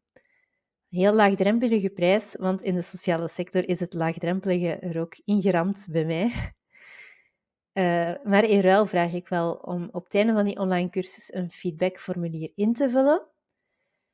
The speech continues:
zodanig dat ik die cursus verder kan verbeteren. Ehm, de wachtlijst opent vandaag. En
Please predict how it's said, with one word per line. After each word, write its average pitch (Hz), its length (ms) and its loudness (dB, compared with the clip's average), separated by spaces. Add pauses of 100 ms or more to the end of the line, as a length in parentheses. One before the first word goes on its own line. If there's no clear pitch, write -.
(140)
zodanig 185 720 0
dat 180 200 2
ik 175 140 2
die 170 180 -8
cursus - 540 -8
verder 180 360 0
kan 165 320 -6 (100)
verbeteren. 160 840 -6 (1120)
Ehm, 160 800 -8 (500)
de 170 280 0
wachtlijst 185 840 2 (200)
opent 185 540 -2
vandaag. 160 880 -4 (920)
En 180 720 2